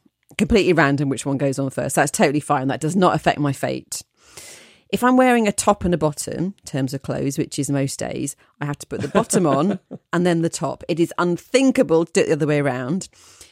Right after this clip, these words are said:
And it's highly likely everyone I know would just drop dead. It also doesn't matter, though, which leg goes first in my trousers, although it's usually the right. And when putting my coat on, I always put my left arm in first, but that's just habit,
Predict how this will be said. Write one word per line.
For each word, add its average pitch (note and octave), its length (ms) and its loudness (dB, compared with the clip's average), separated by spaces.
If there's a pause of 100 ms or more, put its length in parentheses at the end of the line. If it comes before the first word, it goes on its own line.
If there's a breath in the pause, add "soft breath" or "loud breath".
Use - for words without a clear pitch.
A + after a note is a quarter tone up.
(140)
And D#3+ 80 -2
it's D3 100 -2
highly A3 300 2
likely F3 480 2
everyone E3 260 2
I D#3+ 40 2 (100)
know C#3 80 0
would C3+ 100 -8
just - 160 -10
drop - 220 -6
dead. C3 340 -8 (920 soft breath)
It - 120 4
also F4 180 6
doesn't C#4 200 -4
matter, E3+ 340 2
though, C#3 220 0
which D3+ 360 0
leg F3+ 340 2
goes D#3+ 280 2
first D#3+ 320 0
in D3+ 60 -2
my D3 140 0
trousers, D3 560 0
although C#3+ 200 4
it's - 140 0
usually D#3 320 0
the C3+ 140 -2
right. B2+ 360 0 (320 loud breath)
And F#3 80 0
when G#3 140 6
putting A3 260 0
my G#3+ 120 2
coat D#4 420 0
on, C#3 240 0
I D#3+ 140 0
always A3+ 360 4
put - 220 -4
my F#3+ 140 0
left G3 340 0
arm F3+ 180 2
in F3 120 -2
first, C3+ 440 0 (200 soft breath)
but - 100 -2
that's F3+ 220 2
just F3+ 180 -2
habit, D3+ 400 -6